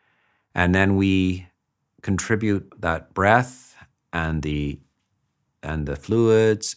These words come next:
and the solids, et cetera, back to the world. We are just, um, a whirlpool, basically, within a river of these elements. So the four elements are a river of events, earth and air and fire and water.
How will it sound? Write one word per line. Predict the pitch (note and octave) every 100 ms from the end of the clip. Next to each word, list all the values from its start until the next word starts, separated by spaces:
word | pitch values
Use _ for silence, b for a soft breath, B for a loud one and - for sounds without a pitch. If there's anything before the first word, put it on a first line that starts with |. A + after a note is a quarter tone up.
| -
and | D2+ C#2
the | C#3 - -
solids, | - G2+ A2+ A2 G#2+ G#2 - -
et | -
cetera, | F2 - F#2+
back | - E2+ F2+ F2+ _
to | - G2
the | F2+
world. | G2 E2+ D#2+ D2+ E2
We | D#2+
are | D#2
just, | D2 F2+ - - -
um, | E2 D#2 D#2 D#2 D#2 E2+ _
a | G#2
whirlpool, | A2 D3 B2+ F2+ - F2+ D2+ C#2+
basically, | D2+ D#2 - - E2 E2 D#2+ - _ _ _
within | D#2 D#2 F2 E2+ D#2+ - _ _ _
a | E2
river | E2 D#2+ D#2+ D2 -
of | D2+ D2 C#2+ - - _ -
these | D2 C#2+ -
elements. | E2 D2 B1 -
So | - C#2
the | C#2
four | C#2+ E2+ E2+
elements | D#2 E2 G2+ D3+ F#3 - - b b b b b b b _
are | D2+ D2
a |
river | D2+ E2 F#2 F#2
of | F2
events, | F2 G2 A#2+ D#3 - - - _ _ _ _ _ _ _ _ D#2+
earth | D#2+ E2+ D#2+ -
and | F2+ -
air | D#2+ D#2 D#2+ D#2+
and | D#2+ D#2+
fire | D#2 D2+ D#2
and | D#2+ D#2
water. | D#2 D#2 D#2